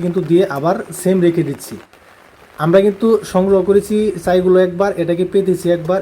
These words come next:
এখন কিন্তু আমরা প্রতিদিন মাছ উঠাবো। তো দেখেন, এখানে একটা বড় চিংড়ি রয়েছে। এখন এগুলো হচ্ছে মৌসুমী চিংড়ি, নতুন পানির সাথে নতুন চিংড়ি। তো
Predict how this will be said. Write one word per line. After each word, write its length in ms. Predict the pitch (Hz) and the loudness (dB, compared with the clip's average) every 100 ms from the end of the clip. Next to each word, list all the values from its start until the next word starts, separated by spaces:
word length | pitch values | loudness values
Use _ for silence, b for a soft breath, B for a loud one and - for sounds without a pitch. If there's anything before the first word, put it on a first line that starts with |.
| 160 | -4
এখন 140 | 156 170 | -4 -2
কিন্তু 160 | 180 | -2
আমরা 140 | 165 170 | -2 -2
প্রতিদিন 380 | 233 233 220 190 | -2 -2 0 0
মাছ 200 | 139 135 | 0 -4
উঠাবো। 300 | 143 135 113 - B B B B | -6 -6 -6 -12 B B B B
তো 60 | 196 190 | 2 4
দেখেন, 220 | 202 226 | 4 2
এখানে 240 | 196 196 202 | 0 0 -2
একটা 120 | 202 | 0
বড় 200 | 170 180 185 | 2 2 2
চিংড়ি 220 | 185 170 | 0 0
রয়েছে। 360 | 170 170 170 208 254 - - - - - - - | 4 4 2 -2 -6 -12 -20 -20 -20 -20 -20 -10
এখন 300 | 160 185 196 196 | -4 -2 -2 0
এগুলো 280 | 185 190 190 | 2 4 2
হচ্ছে 160 | 190 | 2
মৌসুমী 440 | 180 165 151 185 185 | 0 0 0 -2 -2
চিংড়ি, 300 | 190 180 190 | -2 0 0
নতুন 280 | 165 175 170 | 0 -2 -2
পানির 280 | 143 156 185 | -2 -2 -2
সাথে 140 | 180 | 0
নতুন 300 | 160 160 180 170 | 0 0 0 -2
চিংড়ি। 360 | 170 160 165 240 - - - - - - - - - - - - - - - - - | 0 0 0 -2 -8 -20 -20 -20 -20 -20 -20 -20 -20 -20 -20 -20 -20 -20 -20 -20 -4
তো 40 | - | 2